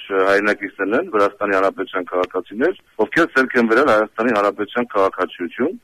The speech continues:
և անձնագրավորման համար հաշվառվել են այդ հասցեում։ Կարծում ենք, սեփականատերը չհրաշայելով իր իրավունքը,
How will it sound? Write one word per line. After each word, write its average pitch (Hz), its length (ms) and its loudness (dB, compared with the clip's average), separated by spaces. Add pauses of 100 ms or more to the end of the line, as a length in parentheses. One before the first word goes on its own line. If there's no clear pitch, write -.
(120)
և 139 220 0
անձնագրավորման 117 880 4
համար 113 360 2
հաշվառվել 123 480 0
են 156 120 0
այդ 127 260 -2
հասցեում։ 95 540 -2 (160)
Կարծում 135 400 0
ենք, - 100 -6
սեփականատերը 123 800 2
չհրաշայելով 117 680 2
իր 110 140 -2
իրավունքը, 104 480 0